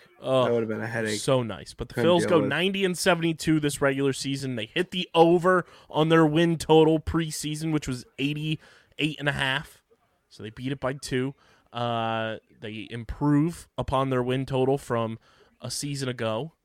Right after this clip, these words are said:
Speaker 1: which is very nice to see, uh, where they went eighty-eight and whatever the math is there, seventy-four. I think
Speaker 2: Mm-hmm.
Speaker 1: is the math there to get to
Speaker 2: I think so.
Speaker 1: one sixty-two.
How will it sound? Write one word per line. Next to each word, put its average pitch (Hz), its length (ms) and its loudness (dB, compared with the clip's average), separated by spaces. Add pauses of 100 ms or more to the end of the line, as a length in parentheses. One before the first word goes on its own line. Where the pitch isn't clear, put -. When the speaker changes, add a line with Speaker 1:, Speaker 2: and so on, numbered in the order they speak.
(300)
Speaker 1:
which - 180 -16
is 107 100 -18
very 98 260 -14
nice 98 300 -18
to - 80 -20
see, 120 400 -8 (440)
uh, 104 380 -6
where 104 160 -16
they 101 120 -16
went 104 280 -16 (240)
eighty-eight 117 500 -8 (180)
and 104 640 -10
whatever 101 260 -14
the 98 80 -12
math 104 320 -12
is 104 160 -14
there, 104 220 -12
seventy-four. 110 680 -8 (1120)
I - 40 -20
think 120 100 -6
Speaker 2:
Mm-hmm. 117 220 0
Speaker 1:
is 110 80 -4
the 113 80 -12
math 113 320 -10
there 117 220 -10
to - 120 -20
get 107 140 -18
to 110 140 -16
Speaker 2:
I 113 80 -6
think 113 180 0
so. 117 140 -4
Speaker 1:
one 117 60 -4
sixty-two. 117 240 -2